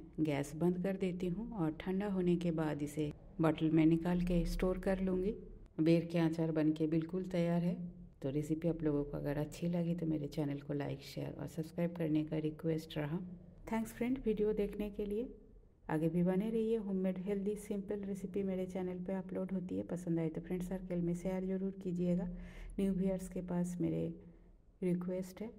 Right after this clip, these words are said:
Subscribe अगर नहीं किया तो subscribe कर लीजिएगा। आज यहाँ तक ही, मिलते हैं कोई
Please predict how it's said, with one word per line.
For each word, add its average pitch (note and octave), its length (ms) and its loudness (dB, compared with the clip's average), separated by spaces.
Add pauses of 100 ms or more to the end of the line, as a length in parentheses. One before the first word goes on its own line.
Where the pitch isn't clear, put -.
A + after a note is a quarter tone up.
Subscribe E3+ 480 -4
अगर E3 200 0
नहीं F3 300 4
किया G3 180 -4
तो G3 160 -8
subscribe F3 520 -4
कर E3+ 160 2
लीजिएगा। F3+ 560 0 (680)
आज E3 120 4
यहाँ F#3 180 2
तक G3+ 140 -2
ही, - 120 -6
मिलते F3+ 300 -2
हैं F3 240 -2
कोई E3+ 180 0